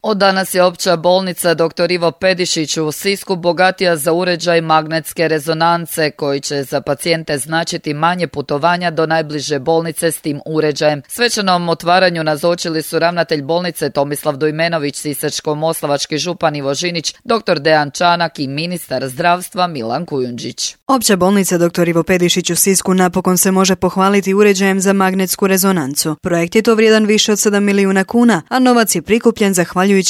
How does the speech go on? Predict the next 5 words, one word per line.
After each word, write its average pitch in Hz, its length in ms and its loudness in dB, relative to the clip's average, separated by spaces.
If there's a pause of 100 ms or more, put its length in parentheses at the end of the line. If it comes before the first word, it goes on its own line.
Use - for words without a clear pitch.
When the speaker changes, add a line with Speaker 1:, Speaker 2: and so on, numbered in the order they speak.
Speaker 2:
donatorima. 156 760 -2 (140)
Ravnatelj 208 460 2
bolnice 214 480 4
Tomislav 180 460 0
Dojmenović. 208 760 2